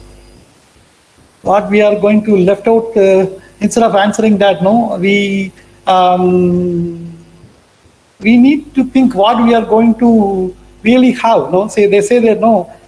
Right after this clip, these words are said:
we don't ask a child what you want to become, whether you want to become a doctor or engineer. Then,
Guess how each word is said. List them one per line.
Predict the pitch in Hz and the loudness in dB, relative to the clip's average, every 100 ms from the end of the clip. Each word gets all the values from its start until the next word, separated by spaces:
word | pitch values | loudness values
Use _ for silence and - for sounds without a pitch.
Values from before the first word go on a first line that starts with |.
| _ - | _ -4
we | 220 226 208 | 0 0 0
don't | 208 285 202 | 0 2 2
ask | 220 240 240 | 0 0 -2
a | |
child | 220 226 220 | -2 0 0
what | 180 202 220 | 0 2 2
you | |
want | 214 202 196 | 2 0 0
to | |
become, | 165 165 151 | -2 -2 -2
whether | 165 | 0
you | 190 | 2
want | 180 190 | 2 0
to | 180 | -2
become | 180 180 | -2 -2
a | 165 | 0
doctor | 170 170 175 | 0 -2 0
or | 170 156 | 0 0
engineer. | 151 175 170 170 | 0 -2 0 -2
Then, | 160 135 | -2 -8